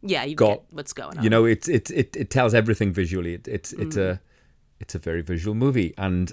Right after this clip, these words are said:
Speaker 2: I deeply enjoyed it. It's, it's right up my street. It's my jam.
Speaker 1: Yeah, definitely. <laughs> That was what I said. I was like, "I think you're gonna love this. I might hate it, but
Speaker 2: Yes.
Speaker 1: you're gonna love this."
Speaker 2: And you
Speaker 1: Uh,
Speaker 2: were
Speaker 1: so,
Speaker 2: right.
Speaker 1: yeah, You Won't Be Alone. I think we both recommend it, though.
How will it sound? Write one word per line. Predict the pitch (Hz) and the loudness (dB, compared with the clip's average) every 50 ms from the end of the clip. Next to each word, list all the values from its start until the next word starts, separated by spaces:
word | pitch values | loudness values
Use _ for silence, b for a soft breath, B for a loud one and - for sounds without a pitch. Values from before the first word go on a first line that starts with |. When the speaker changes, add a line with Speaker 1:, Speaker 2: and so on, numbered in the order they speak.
| - | -4
Speaker 2:
I | - 95 95 95 92 90 90 87 - - - 101 - | -2 -2 0 0 0 -2 -4 -6 -8 -12 -16 -4 -2
deeply | 110 101 - 104 | -2 0 2 0
enjoyed | 98 92 107 104 98 92 | 2 2 2 2 2 2
it. | 87 - | -2 -4
It's, | - - - - - | -8 -10 -12 -10 -8
it's | - 101 - | -8 -6 -6
right | - 98 92 101 98 92 - | -4 0 2 2 2 2 0
up | 101 - | -4 -4
my | 95 92 | -4 -6
street. | 87 - - 90 82 - - - | -6 -6 -6 -8 -8 -8 -12 -16
It's | 92 - - | -12 -8 -6
my | 98 92 | -6 -4
jam. | 87 95 90 85 87 90 95 - _ _ - | -4 -6 -6 -6 -8 -10 -12 -14 _ _ -20
Speaker 1:
Yeah, | - 123 | -18 -18
definitely. | - - 127 131 - - 156 156 - - b b b b b - - | -16 -16 -16 -16 -16 -16 -16 -16 -16 -16 b b b b b -4 -2
<laughs> | 247 - - 320 269 262 - 247 226 - - - | 2 10 10 10 12 12 10 10 8 6 0 2
That | 196 185 175 - | 4 4 4 4
was | 180 - - - | 2 -2 -4 -6
what | 185 165 160 185 190 185 | -8 -6 0 4 4 6
I | 180 170 175 196 | 6 4 2 2
said. | - - 160 151 151 | 0 2 2 2 2
I | 143 | 2
was | 151 147 | 0 -2
like, | - - | -4 -4
"I | - | -4
think | - 359 311 - - | -4 -4 -6 -2 -2
you're | 151 143 | -2 -2
gonna | - 147 - 80 | -2 -4 -4 -6
love | - - - - - | -6 -8 -10 -8 -6
this. | 92 90 95 - - - - - | -6 -4 -4 -6 -8 -10 -6 -4
I | - 285 | -2 -2
might | 269 262 214 - | 0 0 0 0
hate | 185 180 147 | 0 0 0
it, | 135 127 95 | 0 -2 -2
but | 82 98 | -2 -4
Speaker 2:
Yes. | 107 | -4
Speaker 1:
you're | 117 135 | -4 -4
gonna | 123 85 87 | -4 -4 -4
love | 82 78 78 - | -6 -6 -8 -8
this." | - 67 82 - - B B B B B B B B B - | -10 -10 -10 -10 -12 B B B B B B B B B -2
Speaker 2:
And | - 131 135 | 2 2 4
you | 135 | 4
Speaker 1:
Uh, | 127 | 4
Speaker 2:
were | 127 | 4
Speaker 1:
so, | - 160 160 151 | 4 4 4 2
Speaker 2:
right. | - - | 2 0
Speaker 1:
yeah, | 214 - - - - - | 0 0 0 -2 -4 -2
You | 220 262 285 | 0 2 2
Won't | 311 339 - | 2 2 2
Be | 320 330 | 0 2
Alone. | 302 302 285 302 285 | 2 4 4 4 4
I | 220 277 | 4 2
think | - - - | 2 0 2
we | - 196 | 2 2
both | 185 185 170 - | 2 0 -2 -2
recommend | 156 151 - 131 139 151 139 | -4 -4 -4 -6 -6 -8 -8
it, | 131 - - | -10 -10 -8
though. | 139 147 160 | -6 -6 -6